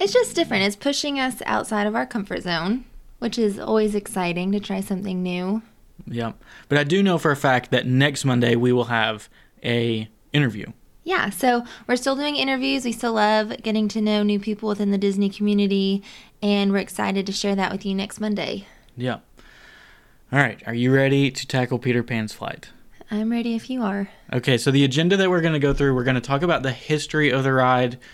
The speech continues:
Speaker 2: kinda share some commentary, things that stood out for us.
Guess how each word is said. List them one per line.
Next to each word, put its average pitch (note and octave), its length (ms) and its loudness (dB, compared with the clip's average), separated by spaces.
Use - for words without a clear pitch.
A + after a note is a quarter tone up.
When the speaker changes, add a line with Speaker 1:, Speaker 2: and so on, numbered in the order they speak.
Speaker 2:
kinda B2+ 200 2
share C3+ 200 2
some B2+ 160 -2
commentary, B2+ 920 0
things F#3 240 2
that D#3 160 2
stood C#3 220 2
out C3 180 2
for B2 220 2
us. B2 340 0